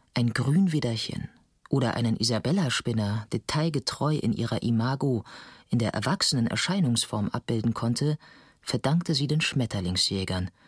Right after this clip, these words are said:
die ihre Fänge gut präpariert zoologischen Sammlungen überlassen hatten.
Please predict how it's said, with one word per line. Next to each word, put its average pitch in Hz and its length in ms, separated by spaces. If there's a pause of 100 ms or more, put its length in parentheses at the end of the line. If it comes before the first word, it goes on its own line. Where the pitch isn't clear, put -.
(480)
die - 80
ihre 175 200
Fänge 160 440
gut 185 300
präpariert 143 680
zoologischen 147 800
Sammlungen 143 420
überlassen 95 560
hatten. - 260